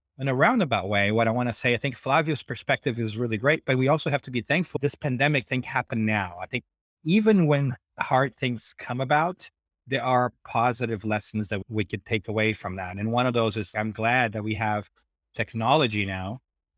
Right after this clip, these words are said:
to help us figure this stuff out. And people are, but I'm, I'm gonna stop on the technology there. We can go back to the quality of life. But Flavio, you're gonna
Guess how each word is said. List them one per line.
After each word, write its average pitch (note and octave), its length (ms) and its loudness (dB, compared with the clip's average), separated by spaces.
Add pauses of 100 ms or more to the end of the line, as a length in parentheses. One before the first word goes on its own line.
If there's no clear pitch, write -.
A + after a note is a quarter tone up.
(120)
to A#2+ 120 -6
help - 260 -4
us G#2+ 100 -8
figure F#2+ 340 -6
this F2+ 140 -10
stuff - 260 -6
out. F2+ 220 -4 (300)
And B2+ 120 -10
people C#3 300 4
are, A#2 340 4 (440)
but C3+ 80 0
I'm, D3+ 180 6
I'm F3 140 2
gonna G3 80 4
stop - 260 2
on C#3+ 80 4
the B2 60 2
technology B2 500 0
there. A2+ 140 0
We A#2 40 -2
can C3 140 -2
go B2+ 100 2
back A2+ 180 0
to A2+ 60 -8
the G#2+ 80 -4
quality G#2+ 360 0
of G2 120 -10
life. G#2+ 200 0
But A2 100 -8
Flavio, D3+ 360 4
you're C#3+ 200 0
gonna C#3+ 220 -2